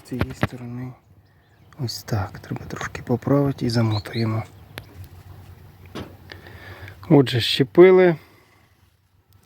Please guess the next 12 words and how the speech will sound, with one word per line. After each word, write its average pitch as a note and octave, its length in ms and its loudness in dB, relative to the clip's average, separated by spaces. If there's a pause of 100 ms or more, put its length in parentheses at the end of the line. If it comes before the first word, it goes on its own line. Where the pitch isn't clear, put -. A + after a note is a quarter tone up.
(800)
Тут D#3+ 300 6
ось - 340 2 (800)
дві C#3+ 340 6
вийшло, D#3 480 6
тут C#3 260 -4
одна, C#3+ 460 4 (1000)
тут C3+ 180 -4
також C3 460 2
дві, D3+ 420 6 (1600)
тут C#3 300 2
ось - 280 2 (1300)
одна. A#2+ 580 4